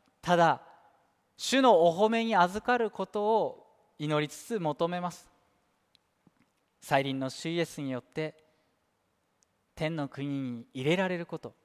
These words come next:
主にある永遠の命に預かることを祈り求めるのです。これこそが主イエスが言われた、「押し入れ、ゆすり入れ、あふれるほどに計りを良くして懐に入れてもらえる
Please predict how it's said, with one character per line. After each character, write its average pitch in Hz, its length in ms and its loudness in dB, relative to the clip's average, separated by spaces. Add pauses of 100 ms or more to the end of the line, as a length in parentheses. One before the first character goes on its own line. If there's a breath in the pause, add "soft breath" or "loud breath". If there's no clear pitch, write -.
(1040 soft breath)
主 - 180 -2
に 208 140 4
あ 185 80 12
る 185 140 6
永 185 120 8
遠 208 180 4
の 208 100 2
命 208 260 -2
に 175 100 0
預 165 240 4
か 226 100 4
る 202 100 0
こ 185 100 -4
と 240 160 6
を 202 60 6
祈 165 200 0
り 190 80 -6
求 175 280 -2
め 214 140 -2
る 214 80 -4
の 156 120 -6
で 101 100 -14
す。 - 140 -20 (1000)
こ 180 100 4
れ 180 80 8
こ 214 120 4
そ 208 120 0
が 135 160 0 (1300 soft breath)
主 - 200 -4
イ 139 100 0
エ 143 60 0
ス 151 140 -6
が 120 320 2 (180)
言 123 120 -6
わ 131 80 0
れ 147 80 -2
た、 147 220 -10 (1080)
「押 135 160 -2
し - 80 -4
入 170 120 0
れ、 165 100 4
ゆ 156 120 2
す 185 180 -4
り 180 260 -2
入 - 40 -2
れ、 175 140 4
あ 156 200 6
ふ 208 120 -6
れ 220 120 6
る 214 80 2
ほ 202 140 -4
ど 208 100 -2
に 202 120 -4
計 185 280 0
り 190 80 -2
を 185 60 0
良 185 120 -2
く 185 120 -8
し - 80 -12
て 185 100 -4
懐 185 460 -2
に 185 100 -8
入 175 100 -6
れ 175 120 0
て 180 160 -4
も 170 160 -4
ら 185 160 4
え 190 80 2
る 196 280 -2